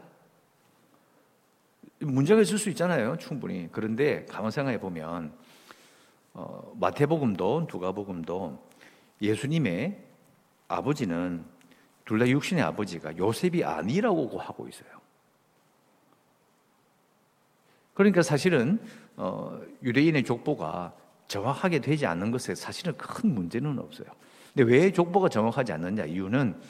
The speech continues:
어, 우리가 잘 알고 있는 열왕기 하에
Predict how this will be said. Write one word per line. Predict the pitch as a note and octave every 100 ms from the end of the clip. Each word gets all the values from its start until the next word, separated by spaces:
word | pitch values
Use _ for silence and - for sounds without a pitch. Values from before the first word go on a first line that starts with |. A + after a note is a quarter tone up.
| - - - - - _ -
어, | E2+ E2
우리가 | F#2 A#2+
잘 | A2 G2+
알고 | A#2 A#2+
있는 | G2 F#2+
열왕기 | A2 B2+ C3+ G2+
하에 | - G2+ D#2+ D#2+